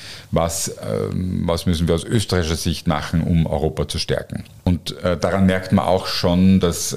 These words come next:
ähm, wir natürlich immer noch einpreisen, dass viele Leute aus Österreich teilnehmen, aber wir bemühen uns natürlich,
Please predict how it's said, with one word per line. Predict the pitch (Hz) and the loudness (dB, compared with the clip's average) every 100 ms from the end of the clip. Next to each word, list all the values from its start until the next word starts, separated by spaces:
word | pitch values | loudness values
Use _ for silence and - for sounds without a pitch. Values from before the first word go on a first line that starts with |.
| - | -4
ähm, | - 82 82 80 78 78 | -4 -2 -2 -2 -4 -2
wir | 80 | 0
natürlich | 80 - 90 98 | 0 0 0 4
immer | 113 113 | 4 6
noch | 98 90 - | 4 2 -2
einpreisen, | - - 95 85 87 82 85 | -8 0 0 2 0 2 2
dass | 80 78 60 - | 0 -2 -6 0
viele | 92 90 | 2 4
Leute | 82 - - | 2 2 0
aus | 92 | 0
Österreich | 117 110 98 98 - | -2 0 0 0 0
teilnehmen, | 85 92 98 98 87 | 0 4 4 6 4
aber | 80 82 | 2 0
wir | 82 | -2
bemühen | - 76 82 98 110 | -2 2 4 6 6
uns | 98 90 | 4 0
natürlich, | 80 82 80 | -2 0 -2